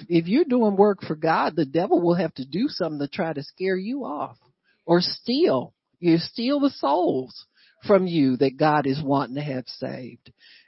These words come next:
And so when, when, when we saw that, we knew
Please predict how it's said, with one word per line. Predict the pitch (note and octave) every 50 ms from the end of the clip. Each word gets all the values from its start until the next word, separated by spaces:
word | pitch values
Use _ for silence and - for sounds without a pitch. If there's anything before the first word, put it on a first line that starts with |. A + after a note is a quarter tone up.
| _
And | - E3+ E3+ F3
so | - - - A3+ G3+ G3 F#3+ F#3
when, | F3+ F3+ D#3+ F3+ F#3 F3 F3 F3+ D#3+ -
when, | F3 F#3 F3+ F3+ E3+ E3+ F3 D#3+ - _
when | F#3 E3+ F3+ F3 F3 E3+
we | E3 E3+ A3 C4 D4 D#4+ E4 E4
saw | - - - - - C4+ C4 A#3 A3 G3+ F#3 E3 E3+
that, | G#3 A#3 C4 - D#3+ D#3 D#3 D3 - _ _ _ _ _ _ _ _ _ _ _ _ _ -
we | D#3 F3+ A3+ A3+ A3+
knew | A3 A3 A3+ A3+ C#4 D#4 C#4+ B3+ G#3+ G3 G3+ G3 G3 G3+